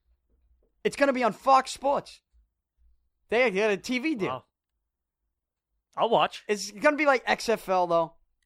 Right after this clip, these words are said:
Speaker 1: Like, I get this crazy feeling it's like, um, it's X F L all over. I do. I got this feeling it's gonna be maybe a one and done.
Speaker 2: Do they call their own fouls? Foul, foul, foul, foul.
Speaker 1: I don't know.
Speaker 2: That's a foul. That's a foul.
Speaker 1: <laughs> They should.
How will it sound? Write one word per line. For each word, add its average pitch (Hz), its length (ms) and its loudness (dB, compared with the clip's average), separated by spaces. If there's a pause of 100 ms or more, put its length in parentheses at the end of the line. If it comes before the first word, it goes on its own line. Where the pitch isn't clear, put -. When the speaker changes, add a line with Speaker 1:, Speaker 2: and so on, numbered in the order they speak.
(140)
Speaker 1:
Like, 214 120 0
I 254 100 6
get 262 180 2
this 247 200 -8
crazy 220 480 2
feeling 180 480 -4
it's 143 180 -10
like, 156 260 -2
um, 127 560 -4 (800)
it's 175 260 -8
X 196 280 -4
F 185 240 -2
L 151 200 0
all 120 280 -6
over. 95 180 -16 (920)
I 151 80 -4
do. 185 280 2
I 160 120 4
got 180 160 -2
this 180 140 -10
feeling 170 340 -2
it's 143 120 -12
gonna 151 180 -4
be 143 220 -6
maybe 143 200 -6
a 135 80 -6
one 139 240 -4
and 127 100 -10
done. 120 360 -6
Speaker 2:
Do 143 80 -8
they 156 80 -2
call 160 260 0
their 151 140 -2
own 143 120 -6
fouls? 143 460 -4 (720)
Foul, 240 400 12
foul, 151 360 2
foul, 117 420 -6
foul. 120 100 -6
Speaker 1:
I 220 120 4
don't 214 100 2
know. 214 220 6
Speaker 2:
That's 190 240 2
a 185 60 -2
foul. 139 400 4
That's - 80 -2
a 214 100 4
foul. 139 300 4
Speaker 1:
<laughs> - 60 -12
They 233 140 2
should. 185 520 -6